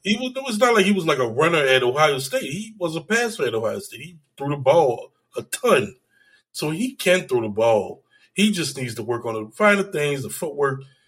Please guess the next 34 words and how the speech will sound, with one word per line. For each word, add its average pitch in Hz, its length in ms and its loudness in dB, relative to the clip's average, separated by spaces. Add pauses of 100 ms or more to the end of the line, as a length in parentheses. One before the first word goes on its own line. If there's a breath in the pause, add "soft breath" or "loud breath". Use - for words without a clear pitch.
(160 soft breath)
One 339 180 -8
thing 185 200 -4
that 131 140 0
drives 120 360 0
me, 113 100 -4
bro, 104 260 -6
if 110 200 -4
I 214 160 2
ever 147 180 2
drafted 117 480 -2
a, 104 160 -4 (200)
a 135 40 -8
young 117 460 -4 (240)
corner, 117 240 0 (100)
uh, 107 360 2 (200)
quarterback, 104 440 0 (640 soft breath)
I 170 160 2
would 120 300 0
always 135 840 2
have 113 380 -2
a, 101 460 -10 (600)
like, 95 200 -8
a 82 100 -16
smart 131 800 4 (800)
veteran 107 580 -4
sitting 107 380 -6
behind 104 360 -4
the - 80 -12
man, 104 320 -8
like, 107 180 -10
just 254 280 -6
to 160 80 -14
show 143 320 4
them 120 420 2